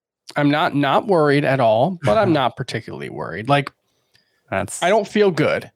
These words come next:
Speaker 1: I am not happy that his E R A is six forty-two. Uh, I'm not thrilled that his four sixty-five fip is not that much better.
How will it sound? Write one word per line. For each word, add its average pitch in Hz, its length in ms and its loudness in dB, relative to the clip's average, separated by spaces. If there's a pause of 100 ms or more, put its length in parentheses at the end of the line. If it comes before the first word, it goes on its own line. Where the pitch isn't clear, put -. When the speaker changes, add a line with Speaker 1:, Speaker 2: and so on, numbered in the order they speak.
(120)
Speaker 1:
I 135 80 -2
am 131 120 0
not 170 220 0
happy 190 440 0
that 156 140 2
his 139 200 -2
E 139 80 0
R 123 160 2
A 120 120 2
is 113 100 -4
six - 300 -4
forty-two. 117 520 -4 (760)
Uh, 101 260 0 (120)
I'm 131 220 0
not 147 260 -4 (140)
thrilled 196 320 4
that 190 100 2
his 175 160 2
four 185 280 0
sixty-five 185 680 0
fip - 440 -4 (320)
is 139 240 0
not 127 240 0
that 127 180 -2
much 147 280 -2
better. - 280 0